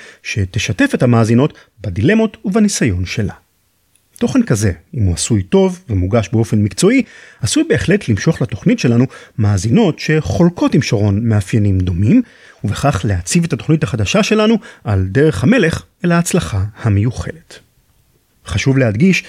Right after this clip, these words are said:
שאין חובה ליצור רק פרסונה אחת. אם קהל היעד שלנו מורכב מכמה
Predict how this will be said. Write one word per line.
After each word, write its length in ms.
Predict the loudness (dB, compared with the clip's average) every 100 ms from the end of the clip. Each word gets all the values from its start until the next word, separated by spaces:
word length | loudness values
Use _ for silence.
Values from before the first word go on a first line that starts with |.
| -16 -20
שאין 300 | -4 0 0
חובה 420 | 2 0 2 2
ליצור 500 | 2 0 0 0 2
רק 180 | 0 -4 -12
פרסונה 540 | -6 -4 -2 0 2 0
אחת. 440 | -4 -6 -6 -6 -18 _ _ _ -4
אם 80 |
קהל 300 | -2 0 0
היעד 320 | 2 2 2 0
שלנו 260 | -4 -4 -6 -16 -6
מורכב 360 | -4 0 0 0 2
מכמה 640 | 0 -2 -4 2 2